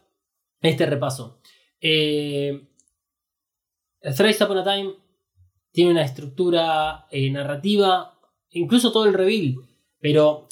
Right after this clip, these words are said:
los momentos incluso de acción que nos presenta esta película, donde no desarrolla nada, sino que es acción pura,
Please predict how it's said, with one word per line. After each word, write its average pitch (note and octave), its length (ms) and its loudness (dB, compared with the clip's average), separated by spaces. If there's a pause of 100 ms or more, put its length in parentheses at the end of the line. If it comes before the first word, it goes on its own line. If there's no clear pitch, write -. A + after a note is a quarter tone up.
(160)
los E3 220 2
momentos A3+ 400 2
incluso F#3+ 400 -4
de D3+ 80 -6
acción F#3+ 380 0
que E3+ 80 -4
nos C3 160 -4
presenta D3 360 -10
esta C3+ 200 -6
película, D3 340 -8
donde C3 340 -2
no F3+ 420 0
desarrolla D#3 520 -6
nada, F#3 260 -2
sino C3+ 220 -8
que C3+ 100 -10
es - 220 -12
acción E3+ 400 -6
pura, E3+ 460 -2